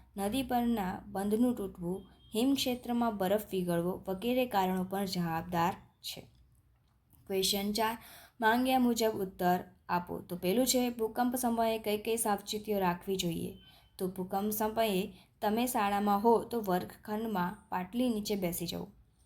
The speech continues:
બીજું, વીજળીના થાંભલા અને તારથી દૂર રહેવું. ત્રીજું, માર્ગદર્શન માટે સ્થાનિક રેડિયો કે ટેલિવિઝન આવતા સમાચારો સાંભળવા. ચોથું, ભૂક-, અ, ભૂકંપ સમયે ગભરાઈ ન જવું. પાંચમું,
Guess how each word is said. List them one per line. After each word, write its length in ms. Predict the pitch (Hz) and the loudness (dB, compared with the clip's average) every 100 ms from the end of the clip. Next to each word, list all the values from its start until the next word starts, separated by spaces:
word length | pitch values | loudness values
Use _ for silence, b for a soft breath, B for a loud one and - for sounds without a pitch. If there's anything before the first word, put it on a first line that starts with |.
| - | -6
બીજું, 300 | 208 214 254 B B B | -2 0 -2 B B B
વીજળીના 460 | 220 226 262 262 247 | -2 2 2 4 2
થાંભલા 420 | 247 202 208 220 | 2 -2 0 0
અને 160 | 208 214 | 0 0
તારથી 580 | 196 170 170 180 175 180 | 2 2 0 -2 -4 -2
દૂર 180 | 190 208 | -2 0
રહેવું. 400 | 196 185 185 - - - - | 0 -2 -4 -16 -20 -20 -2
ત્રીજું, 320 | 240 240 269 B B - | 0 0 -2 B B -4
માર્ગદર્શન 720 | 220 220 247 247 240 247 247 240 | 4 4 4 0 0 0 0 0
માટે 420 | 240 240 214 220 | 2 2 0 -2
સ્થાનિક 500 | 233 - 202 226 247 | -2 0 0 0 2
રેડિયો 280 | 247 220 226 | 2 4 2
કે 140 | 220 | 0
ટેલિવિઝન 560 | 247 208 220 233 233 240 | -2 -2 0 0 0 0
આવતા 380 | - 185 190 220 | -2 -4 -2 -2
સમાચારો 560 | 220 220 240 202 190 | 0 2 2 0 -2
સાંભળવા. 600 | 202 190 175 175 175 180 - - _ b b - | -4 -4 -2 -2 -4 -6 -12 -20 _ b b -8
ચોથું, 400 | 240 220 226 262 | -2 0 2 -2
ભૂક-, 300 | 240 214 214 | -2 -4 -4
અ, 220 | - 214 | 0 0
ભૂકંપ 440 | 208 208 208 226 240 | 2 0 0 -2 -2
સમયે 440 | 240 247 208 220 | 2 4 4 2
ગભરાઈ 400 | 214 180 185 180 | 0 0 0 0
ન 280 | 208 185 180 | -2 -2 -2
જવું. 340 | 165 180 175 - - | -2 -6 -8 -14 -6
પાંચમું, 540 | 196 190 190 226 247 | -4 -2 -2 -2 -4